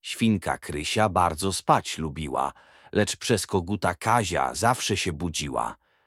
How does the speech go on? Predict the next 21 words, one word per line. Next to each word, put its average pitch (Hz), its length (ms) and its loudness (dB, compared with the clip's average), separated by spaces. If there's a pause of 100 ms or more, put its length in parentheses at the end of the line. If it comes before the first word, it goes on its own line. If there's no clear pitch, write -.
(260)
„Przestań 82 600 0
piać 82 380 2
tak - 200 -2
wcześnie, 92 520 -2
nie 123 220 8
budź 92 280 -4
mnie 87 240 0
znowu. 73 520 -2 (340)
Dlaczego 117 440 4
to 101 160 0
robisz? 90 460 0 (260)
Po 139 160 2
co 110 160 0
to 92 140 -4
komu?” 67 540 -4 (680)
Następnego 80 680 0
ranka 78 420 2
kogut 95 420 2
Kazio 87 400 2
był 92 220 0
cichutki. - 760 -8